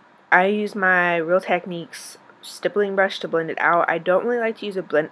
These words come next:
a beauty blender with this one just because of the fact that it's so liquidy. Like, literally, this foundation comes out like water, so using a bl-, beauty blender or, like, any type of makeup sponge just kind of,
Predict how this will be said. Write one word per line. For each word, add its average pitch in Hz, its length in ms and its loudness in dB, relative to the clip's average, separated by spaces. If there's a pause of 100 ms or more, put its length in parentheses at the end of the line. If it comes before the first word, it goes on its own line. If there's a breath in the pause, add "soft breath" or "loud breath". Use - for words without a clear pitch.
(120)
a 175 100 -2
beauty 160 320 -6
blender 180 300 -4
with 180 140 -4
this 180 180 -10
one 180 220 -8
just 170 180 -12
because 175 320 -6
of 160 80 -8
the 160 80 -8
fact 143 320 -4
that 151 160 -6
it's 151 240 -10
so 143 540 -2 (640 loud breath)
liquidy. 190 480 -2
Like, 160 160 2
literally, 175 340 4
this 160 220 0
foundation 156 840 -4 (220)
comes 160 300 -8
out 143 280 4
like 139 240 -6
water, 180 480 -2
so 147 460 -2 (380 loud breath)
using 185 280 -4
a 180 60 -2
bl-, 160 280 -2 (140)
beauty 165 320 -4
blender 156 720 2 (240)
or, 156 180 4
like, 139 180 -4
any 156 140 -10
type 185 160 -14
of 151 120 -8
makeup 147 300 -12
sponge 160 340 -10
just 147 200 -16
kind 156 260 -12
of, 143 160 -12